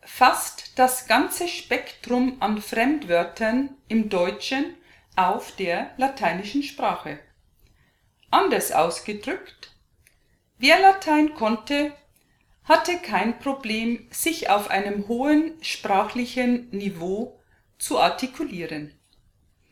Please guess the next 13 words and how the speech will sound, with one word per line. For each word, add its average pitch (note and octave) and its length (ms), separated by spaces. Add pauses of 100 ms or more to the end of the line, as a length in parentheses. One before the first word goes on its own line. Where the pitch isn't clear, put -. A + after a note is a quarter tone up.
(720)
Und G4 320
doch - 460 (120)
legen A#3 760
neue B3 440
Studien G3 640
nahe, F#3 480 (920)
dass D4 260
Schüler B3+ 480
heute C#4+ 600 (320)
lieber E4+ 500
Zeit G#3+ 640
und G#3 320
Mühe A#3 560